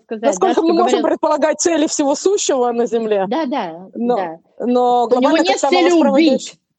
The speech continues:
Speaker 2: Нет, и в-, наоборот, его цель должна не убить своего носителя, потому что вместе со смертью носителя,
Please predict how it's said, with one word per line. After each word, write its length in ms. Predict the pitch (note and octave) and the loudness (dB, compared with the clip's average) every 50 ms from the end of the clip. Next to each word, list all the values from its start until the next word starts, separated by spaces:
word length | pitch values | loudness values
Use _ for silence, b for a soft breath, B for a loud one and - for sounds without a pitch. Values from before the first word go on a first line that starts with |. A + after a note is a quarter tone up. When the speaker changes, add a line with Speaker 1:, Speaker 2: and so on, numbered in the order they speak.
| _ _ _ _ _ - | _ _ _ _ _ -8
Speaker 2:
Нет, 380 | - A3 B3+ C4+ A#3+ G#3 - | -4 0 0 2 2 2 0
и 240 | A#3 G#3+ G3+ A3 B3+ | -2 -2 0 -2 -2
в-, 100 | A#3+ A#3+ | 0 0
наоборот, 460 | B3+ C4+ B3+ D4 E4 F4 C#4+ A#3 - | 0 0 0 2 2 2 0 0 0
его 120 | A3+ G#3 A3 | 0 -2 0
цель 200 | - - C#4 C4 | 0 -2 -2 0
должна 260 | C4+ C4+ B3+ C4+ C4 | 0 0 0 0 0
не 220 | B3 C4 C#4+ D#4+ D#4 | 2 2 2 2 2
убить 380 | C#4+ C#4 A3+ - B3 A#3 - | 2 0 0 0 -2 -2 -2
своего 340 | - G#4+ A3 G#3 G3 G3 G3+ | -2 0 0 2 2 2 2
носителя, 500 | G3+ G3+ - - D4 B3+ - F#3+ E3+ E3 | 2 0 0 0 -2 -2 -2 -2 -4 -4
потому 300 | - F#3 - G3 G3 G3 | -6 -6 -6 -4 -4 -4
что 200 | F#3 - - G3 G3 | -4 -2 -2 -4 -2
вместе 280 | A3 A3 G#3 - - - | 0 -2 -4 -2 -6 -4
со 100 | - A#3 | -4 -2
смертью 400 | - A#3+ A#3 A3 F#3+ - A#3 A3 | 0 0 0 0 0 -2 -2 0
носителя, 580 | A3+ A3+ - - G4 G#4 - - A#3+ G#3+ G3+ | 0 0 0 0 0 0 0 0 0 0 -2